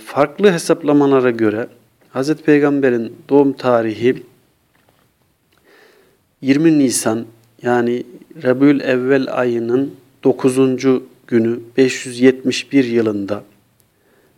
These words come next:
e, veya on yedi Haziran, Rabiül Evvel ayının on ikinci günü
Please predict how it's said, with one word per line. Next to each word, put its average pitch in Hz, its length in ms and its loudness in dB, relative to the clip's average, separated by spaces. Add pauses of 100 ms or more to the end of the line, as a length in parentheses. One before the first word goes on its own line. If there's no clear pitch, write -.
(180)
e, 120 60 -10 (1400)
veya 131 400 4 (640)
on 151 100 6
yedi 143 280 4
Haziran, 117 580 0 (960)
Rabiül 127 360 2
Evvel 127 520 0
ayının 117 440 0
on 131 200 2
ikinci 120 440 -2
günü 107 300 -2